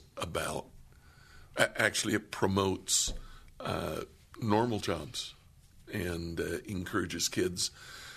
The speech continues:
who don't necessarily wanna go to college to learn a trade, uh, become a plumber, be-, become a carpenter. Those jobs are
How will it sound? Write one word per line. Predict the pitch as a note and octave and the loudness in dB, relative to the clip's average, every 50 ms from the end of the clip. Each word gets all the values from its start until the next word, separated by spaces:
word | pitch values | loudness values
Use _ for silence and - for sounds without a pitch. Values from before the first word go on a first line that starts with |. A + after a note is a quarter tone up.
| - - - - | -18 -16 -4 0
who | - A#2+ | 0 2
don't | G#2 F#2+ A#2+ A#2 A#2 A2+ | 6 8 8 8 8 4
necessarily | A2+ G2 - - G#2+ G#2+ A2 | 4 4 4 4 4 2 2
wanna | G#2 G2 F#2+ F#2+ | 2 0 0 0
go | F2+ G2 | -2 -2
to | F2 - | -4 -2
college | - G2 F2+ F#2 F2+ F2+ F#2 G2 G2 - - | -2 0 0 2 0 0 -2 -2 -4 -4 -2
to | - F2+ F2 E2+ E2 - - - - - - - | -2 0 0 -2 -4 -6 -8 -14 -18 -18 -10 -4
learn | G#2 F#2+ E2+ F#3+ F#3 F#3 | 0 0 2 2 0 0
a | - | -2
trade, | - - G#2+ G2 B2+ C3+ B2 - - - - - - | 0 0 0 0 0 -2 -6 -10 -14 -20 -14 -8 -6
uh, | F#2 F2 E2+ | -6 -6 -4
become | E2+ F2+ C#2+ - F2 E2 | -6 -8 -6 -4 -4 -4
a | E2+ | -6
plumber, | - - F#2+ F2+ F2+ F2+ F2+ F2 | -6 -4 -4 -2 -2 -2 -4 -4
be-, | F#2+ F#2 E2+ F2 - - - - | -6 -8 -8 -10 -12 -14 -16 -10
become | - F#2 D#2+ - F2 D#2+ | -8 -6 -6 -4 -6 -6
a | D#2+ | -6
carpenter. | D2+ - E2+ D2 D2 - E2 E2+ E2 D2 C#2 - - - - - - - - - - - - - - | -4 -2 -2 -2 0 -2 -4 -6 -6 -6 -8 -8 -12 -16 -14 -14 -14 -14 -14 -16 -16 -18 -20 -18 -10
Those | - A#2 G#2+ A2 A2+ A2+ A#2+ A#2+ A#2+ A#2 A#2 A#2 | -6 4 8 8 10 10 8 8 6 4 2 0
jobs | A#2+ G2+ A2 A2 G#2+ G#2+ G#2+ G#2+ G#2 G#2+ - | 4 6 6 8 8 6 4 2 2 2 2
are | F#2+ F#2+ F2+ | 2 2 0